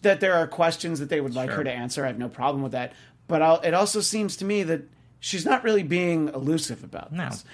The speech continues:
Speaker 1: She hasn't asked for immunity.
Speaker 2: Right. There's noth-, there, there's nothing there. She was doing part of her job and had to be able to get the permission to be able to unmask these people through the intelligence community. And, yeah, maybe she was looking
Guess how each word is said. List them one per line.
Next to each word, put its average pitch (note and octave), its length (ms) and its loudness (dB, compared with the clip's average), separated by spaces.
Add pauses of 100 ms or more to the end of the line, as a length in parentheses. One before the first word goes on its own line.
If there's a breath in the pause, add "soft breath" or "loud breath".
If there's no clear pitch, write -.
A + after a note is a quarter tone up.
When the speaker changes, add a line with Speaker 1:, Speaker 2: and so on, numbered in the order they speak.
(140 loud breath)
Speaker 1:
She - 180 0
hasn't F#3+ 280 6
asked B2+ 180 -6
for A2+ 160 -8
immunity. A2 540 -8 (680)
Speaker 2:
Right. A#2+ 240 -4
There's A#2+ 220 -4
noth-, D#3 240 -4
there, C#3 200 -2
there's C3+ 360 -2
nothing C3 320 -2
there. G#2 240 -2
She B2+ 160 -8
was A2+ 120 -6
doing B2+ 300 -2
part B2 160 -2
of A2+ 100 -4
her A#2 80 -2
job G#2 300 -2
and G#2 100 -6
had G#2+ 260 -4
to A2 60 -10
be G#2 180 -6
able G#2 180 -6
to G2+ 80 -12
get A2 300 -4
the A2+ 60 -6
permission G#2 540 -6
to - 120 -14
be G2+ 120 -6
able G2+ 160 -4
to F2+ 80 -8
unmask G2 400 -8
these F#2+ 160 -10
people F#2+ 400 -10 (300 soft breath)
through A2+ 180 -6
the G#2 80 -2
intelligence G2 420 -6
community. F#2+ 580 -8 (440 soft breath)
And, G2+ 420 -6
yeah, C3+ 220 0
maybe B2+ 240 -2
she B2 160 -4
was A2 100 -6
looking A2 420 -4